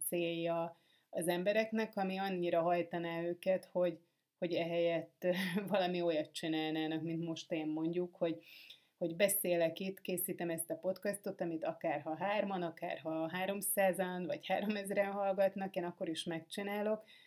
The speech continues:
mert ez is egy picike lépés nekem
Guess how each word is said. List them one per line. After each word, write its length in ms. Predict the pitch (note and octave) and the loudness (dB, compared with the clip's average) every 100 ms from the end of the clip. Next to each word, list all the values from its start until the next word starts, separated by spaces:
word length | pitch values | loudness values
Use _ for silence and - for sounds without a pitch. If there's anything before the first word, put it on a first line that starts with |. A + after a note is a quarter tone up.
| _ _ | _ _
mert 140 | F3+ | 2
ez 120 | F#3 | 2
is 160 | G3+ G3 | 2 0
egy 160 | F#3 - | -2 -2
picike 500 | F#3+ - E3+ - E3 | -6 -4 -4 2 4
lépés 680 | D#3+ D#3 D#3 E3 D#3 D#3 | 4 2 0 -2 0 -2
nekem 600 | E3+ D3 - E3 F#3 G3+ | -6 -6 -4 -2 -2 -4